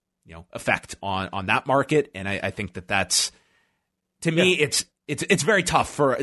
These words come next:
Speaker 1: no promoters here are gonna be making this decision on their own because they stand to lose so much, but it's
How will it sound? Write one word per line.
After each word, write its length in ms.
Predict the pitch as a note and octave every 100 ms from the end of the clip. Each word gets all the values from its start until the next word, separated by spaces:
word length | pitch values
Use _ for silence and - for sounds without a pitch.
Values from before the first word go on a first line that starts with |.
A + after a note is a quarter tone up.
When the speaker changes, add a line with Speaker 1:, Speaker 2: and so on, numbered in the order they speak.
| C#3
Speaker 1:
no 300 | D3 G3+ A3
promoters 540 | F3 G3 F3 E3 D3 -
here 320 | C3+ A#2+ A2+ -
are 120 | - C#3+
gonna 160 | E3+
be 80 | D#3+
making 280 | D3 D#3+ D3
this 140 | C#3+
decision 400 | - C#3 E3 D3
on 140 | D3 C#3
their 180 | B2+
own 240 | D#3+ C3+ B2+
because 380 | A#2 - B2 -
they 140 | C3
stand 400 | - - C3+ A#2+
to 60 | A2+
lose 300 | A#2+ B2 G#2+
so 180 | C#3
much, 480 | G#2+ A#2+ A#2+ - -
but 180 | C3 A#2+
it's 320 | C3 A#2+ -